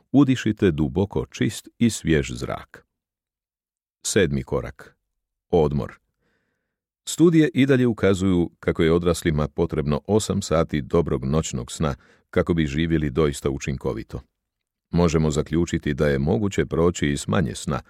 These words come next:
ali nedostatak sna je ozbiljan izazov u današnjem ubrzanom društvu. Osim dovoljno sna, u svoj život morate uključiti i rekreaciju. Odlazak na jedan dan u prirodu, šetnja planinom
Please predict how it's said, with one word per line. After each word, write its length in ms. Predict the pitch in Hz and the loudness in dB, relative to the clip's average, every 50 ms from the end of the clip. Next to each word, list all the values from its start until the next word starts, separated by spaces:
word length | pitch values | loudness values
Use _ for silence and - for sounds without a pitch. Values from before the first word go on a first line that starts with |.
| _ - - _ _ _ _ _ | _ -20 -20 _ _ _ _ _
ali 280 | - 107 127 135 131 - - | 0 2 2 2 0 0 0
nedostatak 680 | 90 87 90 87 82 - - - 67 - - - - | 2 4 4 4 2 0 0 -2 -2 -2 -2 -4 -6
sna 180 | - - 117 117 | -4 -4 -2 0
je 140 | 113 107 - - _ | 0 -2 -2 -4 _
ozbiljan 520 | 104 104 107 98 80 82 82 82 82 80 | 2 2 2 2 2 0 0 0 2 2
izazov 480 | 80 76 69 65 65 64 67 76 73 73 | 0 0 -2 -4 -4 -4 -2 -2 -2 -2
u 60 | 71 | -2
današnjem 600 | 71 73 73 73 71 - - - 73 67 73 71 - _ | -2 -2 0 0 -2 -4 -4 -4 -2 -2 -2 -2 -2 _
ubrzanom 600 | 98 92 85 71 71 69 64 69 65 65 64 65 | -2 0 0 0 0 -2 -2 -2 -4 -4 -4 -6
društvu. 480 | 62 58 57 52 - - - - - - _ _ _ _ _ _ _ _ _ _ _ _ _ _ | -6 -8 -10 -10 -12 -14 -14 -16 -18 -18 _ _ _ _ _ _ _ _ _ _ _ _ _ _
Osim 380 | - 87 85 - 92 87 80 73 | 0 0 2 2 0 0 2 2
dovoljno 380 | 80 80 76 71 67 62 58 | 2 2 2 2 -2 -4 -6
sna, 300 | - - - 98 104 104 - _ _ - _ _ _ _ | -8 -2 0 0 0 0 -2 _ _ -20 _ _ _ _
u 120 | - 90 90 | -4 -4 -4
svoj 260 | - - 123 120 95 | -2 0 0 0 0
život 340 | 76 92 120 110 104 - - | 0 0 0 0 -2 -2 -2
morate 340 | 101 104 104 95 - - 90 | -2 0 0 0 0 0 0
uključiti 580 | 82 - - 82 98 95 - 90 80 - 80 | 0 0 -2 -4 -4 -2 -4 -6 -4 0 0
i 80 | 80 78 | 0 2
rekreaciju. 680 | 76 78 76 - 80 76 73 78 78 - - - - - - _ _ _ _ _ _ _ _ - | 2 0 0 0 0 0 0 0 -2 -4 -6 -10 -10 -10 -16 _ _ _ _ _ _ _ _ -2
Odlazak 520 | 82 80 71 80 80 67 78 76 73 - | 0 2 2 2 2 2 0 -2 -2 -4
na 160 | 78 71 76 | -2 0 2
jedan 280 | 78 82 78 80 73 69 | 2 2 2 0 0 0
dan 220 | 67 71 64 53 | -2 -2 -4 -4
u 60 | 52 - | -8 -8
prirodu, 540 | - - 76 82 82 80 78 71 71 67 - _ - - - _ _ _ | -4 -2 0 0 2 2 0 0 -2 -6 -6 _ -20 -20 -20 _ _ _
šetnja 440 | - - - 113 101 - - 87 78 | -6 0 2 2 2 2 0 -2 -2
planinom 640 | - - 65 65 67 78 90 92 90 85 80 76 | -2 -2 -2 0 0 2 2 2 2 2 0 0